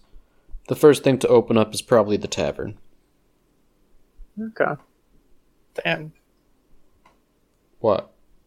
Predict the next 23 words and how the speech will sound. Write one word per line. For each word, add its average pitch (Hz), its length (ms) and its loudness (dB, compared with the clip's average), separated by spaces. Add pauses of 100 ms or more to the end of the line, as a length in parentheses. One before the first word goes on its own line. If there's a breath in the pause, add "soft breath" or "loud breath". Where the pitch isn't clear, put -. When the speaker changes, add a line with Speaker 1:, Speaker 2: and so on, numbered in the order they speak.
(380)
Speaker 2:
Uh, 151 160 -10 (240)
they, 139 340 -4
they 120 260 -12
open 131 280 -2
early 190 260 2
here, 127 220 2
I 123 240 -4
suppose. - 520 -4 (600)
Speaker 1:
Well, 226 560 4 (1200 loud breath)
I 170 40 -4
mean, 160 160 4
where 139 140 6
else 185 200 4
are 139 40 -4
Speaker 2:
Aren't 131 100 -6
they 135 80 4
Speaker 1:
people 135 120 0
Speaker 2:
selling, 139 280 4
Speaker 1:
gonna 120 380 -2
Speaker 2:
uh, 131 100 -8
Speaker 1:
get 120 260 2
Speaker 2:
whiskey, 113 320 2
Speaker 1:
drunk? 147 280 -4